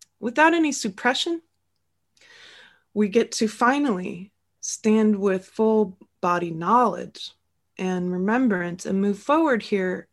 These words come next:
But the question will always be, what can the world, what can the galaxy expect from you now? And that's so precious because that's us reclaiming the paradigm of empowerment.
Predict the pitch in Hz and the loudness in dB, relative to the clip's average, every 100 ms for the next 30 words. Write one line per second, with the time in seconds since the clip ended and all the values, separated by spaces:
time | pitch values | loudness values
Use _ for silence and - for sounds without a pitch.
0 | - 208 214 220 - 233 - 220 214 214 | -6 -4 -4 -6 0 0 0 2 4 4
1 | 233 311 359 208 185 - 170 160 175 _ | 6 6 4 2 0 -4 -6 -6 -8 _
2 | _ _ _ _ _ _ _ _ _ - | _ _ _ _ _ _ _ _ _ 0
3 | 285 294 - 262 247 214 226 208 190 226 | 0 0 0 2 4 4 4 2 0 -4
4 | - 247 226 196 190 190 - 185 180 - | -2 0 0 0 0 -2 -4 -6 -4 -6
5 | - 185 - - 175 175 208 208 170 165 | -8 -8 -8 -10 -6 0 2 2 0 -8
6 | 165 - _ _ _ _ _ _ _ _ | -14 -18 _ _ _ _ _ _ _ _
7 | _ 202 190 180 180 - - 226 - 254 | _ -2 0 0 -4 -6 -2 -2 -2 -4
8 | 226 - 214 208 185 - 185 185 175 - | -4 0 0 0 -6 -6 -8 -4 -8 -8
9 | _ 226 214 - - - 196 185 190 185 | _ 2 2 0 -6 -2 -2 -4 -6 -6
10 | - 220 220 214 196 180 165 - - 220 | -2 2 4 4 2 -2 -8 -12 -6 -2
11 | 254 220 151 151 147 147 151 _ _ _ | -2 -4 -6 -8 -10 -12 -14 _ _ _
12 | _ _ - 175 208 214 269 320 320 196 | _ _ -8 -4 -2 -2 0 2 2 2
13 | 185 185 - | -4 -10 -18